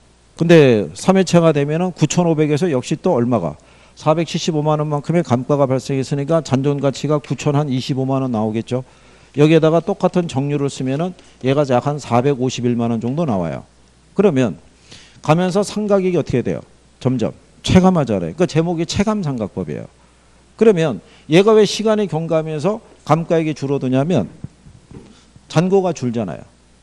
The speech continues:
잔고가 주는데 정률을 쓰잖아요. 그러니까 당연히 감가액이 줄어들 수밖에 없죠. 이게 초기 감가액이 제일 크고 가면서 감가액이 점점점 어떻게 돼요? 줄어드는 방식이에요. 여기 있는 정액법은 매년의 감가액이 삼백육십이잖아요.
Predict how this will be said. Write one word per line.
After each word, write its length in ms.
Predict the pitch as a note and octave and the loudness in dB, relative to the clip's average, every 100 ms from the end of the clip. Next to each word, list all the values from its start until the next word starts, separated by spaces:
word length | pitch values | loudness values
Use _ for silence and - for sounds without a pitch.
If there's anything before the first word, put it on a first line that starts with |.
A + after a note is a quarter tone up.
| _ | _
잔고가 440 | - D3+ F3 F#3+ F#3+ | -2 0 0 0 -2
주는데 400 | D3 D3+ D#3 D#3 | -4 -10 -6 -6
정률을 460 | - C3+ E3+ D3+ | -4 -4 -2 -2
쓰잖아요. 420 | A2+ - E2+ C#2 A1 _ _ _ _ _ - | -6 -8 -10 -10 -16 _ _ _ _ _ -8
그러니까 180 | A#3 A3+ | -2 0
당연히 360 | D#3 D#3+ E3+ | 0 0 -4
감가액이 420 | - B2+ C3+ B2+ | -4 -4 -4 -4
줄어들 320 | A2+ G3 F3 B2+ | -4 -6 -6 -8
수밖에 360 | G#2+ F#2 - | -10 -12 -12
없죠. 220 | F2+ - - _ _ _ _ - | -14 -16 -20 _ _ _ _ 0
이게 160 | F3+ | 2
초기 300 | F3+ A#3 A3+ | 2 0 0
감가액이 520 | A3 C#3+ C#3 D3+ D3 | -2 -2 0 0 0
제일 220 | C3+ B2 A#2+ | -2 -4 -4
크고 340 | - E3 F#2 - _ | -6 -6 -6 -8 _
가면서 400 | - D#3 E3+ E3 | 2 4 4 0
감가액이 500 | F#3 C3 C3 D3 D3 | 0 -2 -2 -4 -4
점점점 480 | A#2+ B2+ C3+ C3+ D3 | -4 -4 -4 -4 -4
어떻게 240 | G#2+ A#2 | -4 -4
돼요? 180 | G#2+ B2+ - _ _ _ _ | -2 -4 -6 _ _ _ _
줄어드는 460 | - D3+ E3 F#3 B2+ | 4 6 6 4 -2
방식이에요. 540 | G#2 F2+ F2+ F2+ E2+ - _ - - | -6 -8 -12 -12 -14 -16 _ -20 0
여기 200 | D#3 F3+ | 2 2
있는 200 | G3+ G#3 | 2 0
정액법은 680 | D#3 D#3 D#3+ C#3+ E3+ F#3+ F#2+ - - - | -2 -4 -4 -2 0 0 -4 -8 -20 -10
매년의 420 | B2+ E3+ F#3 G3 F#3 | 0 2 2 0 0
감가액이 640 | C#3+ D#3 E3 D#3+ D3+ D#3 | -2 -2 0 0 0 -4
삼백육십이잖아요. 1000 | - F#3+ G3 E3 C3 C#3+ C3 G#2 F#2 | -4 -4 -4 -6 -6 -4 -4 -4 -6